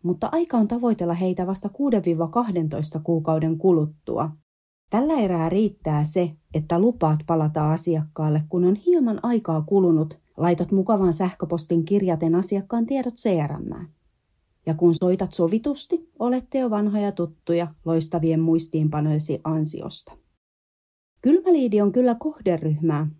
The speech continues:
mutta ei vaadi sinulta tällä erää muuta kuin kirjauksen C R M:ään sekä sen, että palaat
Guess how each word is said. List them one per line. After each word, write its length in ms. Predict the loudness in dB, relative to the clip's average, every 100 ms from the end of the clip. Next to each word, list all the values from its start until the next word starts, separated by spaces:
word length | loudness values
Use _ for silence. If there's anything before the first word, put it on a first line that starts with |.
| -6
mutta 360 | 0 0 0 0
ei 180 | 0 0
vaadi 260 | -2 -2
sinulta 440 | -2 -2 -2 -2 -6
tällä 340 | -4 -2 -2
erää 340 | -2 -4 -4
muuta 300 | -2 -2 -2
kuin 260 | -4 -4 -2
kirjauksen 600 | -2 0 0 -4 -2 -4
C 140 | -2 -2 -2 -4
R 140 | -4
M:ään 360 | -2 -2 -4 -8 -16 -20 -16
sekä 300 | -6 -4 -4
sen, 260 | -2 -2 -2
että 200 | -4 -6
palaat 420 | -4 -2 -2 -2